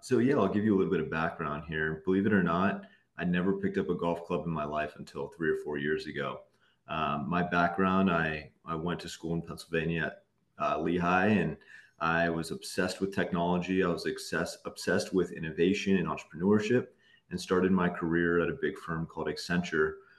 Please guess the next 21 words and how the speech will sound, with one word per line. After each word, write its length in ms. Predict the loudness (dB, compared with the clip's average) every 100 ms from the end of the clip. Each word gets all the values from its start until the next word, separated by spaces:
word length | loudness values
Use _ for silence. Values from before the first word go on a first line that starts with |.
| _ _
where, 460 | 0 4 4 4 4
uh, 280 | 4 4 2
I 80 | 0
ended 320 | -2 0 0
up 240 | -2 -4 -12 _ _ -10
doing 240 | -2 0 2
a 40 |
lot 140 | 4
of 120 | 4 4
work 200 | 4 4
with 140 | 0
startups 480 | -2 -2 0 -4 -4
and 160 | -2
leading 260 | 2 2 2
a 60 | 0
lot 160 | -2
of 100 | 0
our 160 | 0 0
emerging 340 | -2 -2 -4
technology 640 | -8 -10 -8 -6 -6 -8 0
business. 600 | 0 2 0 -2 -10